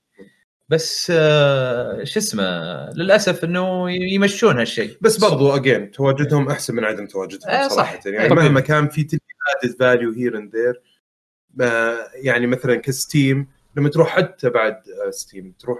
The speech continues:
Speaker 2: حتى جرير ولا أي ريتيلر كبير، تلقى عنده كروت ستيم موجود.
Speaker 1: مم.
Speaker 2: السعودية. فشيء كويس إنه
Speaker 1: إيه،
Speaker 2: يكون في
Speaker 1: إيه،
Speaker 2: تواجد
Speaker 1: إيه.
Speaker 2: لهم صراحة، وإني أقدر أستخدم الديبت
Speaker 1: مم.
Speaker 2: كارد حقي في الديجيتال ستور حقهم.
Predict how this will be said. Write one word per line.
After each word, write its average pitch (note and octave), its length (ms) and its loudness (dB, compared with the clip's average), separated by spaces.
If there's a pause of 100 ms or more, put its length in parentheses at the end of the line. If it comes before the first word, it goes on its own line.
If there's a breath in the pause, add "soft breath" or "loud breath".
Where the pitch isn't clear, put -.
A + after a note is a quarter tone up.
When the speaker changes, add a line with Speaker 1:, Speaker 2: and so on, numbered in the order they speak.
(100)
Speaker 2:
حتى A#2+ 220 -12
جرير A2 360 -12
ولا G#2 200 -8
أي C#3 120 -2
ريتيلر G2 460 -10 (100)
كبير، A#2+ 320 -10 (140)
تلقى C#3 220 -6
عنده A2+ 220 -6
كروت - 340 -12
ستيم - 320 -16
موجود. F#2 380 -20 (500)
Speaker 1:
مم. G2+ 220 -18
Speaker 2:
السعودية. G2+ 680 -12 (1040)
فشيء G#3+ 220 -2
كويس A3 500 0
إنه D#3 120 2
Speaker 1:
إيه، C#3 140 2
Speaker 2:
يكون D#3 140 2
في - 80 -2
Speaker 1:
إيه، F3+ 80 2
Speaker 2:
تواجد D3+ 460 6
Speaker 1:
إيه. D#3 80 0
Speaker 2:
لهم A2+ 220 2
صراحة، A#2 420 0
وإني B2+ 200 0
أقدر D3+ 280 2
أستخدم D#3 380 0
الديبت C#3 280 0
Speaker 1:
مم. D3 60 -4
Speaker 2:
كارد F3 220 2
حقي D3 260 0
في C3 80 -10
الديجيتال C3+ 440 -6
ستور D3+ 300 0
حقهم. D#3+ 440 -2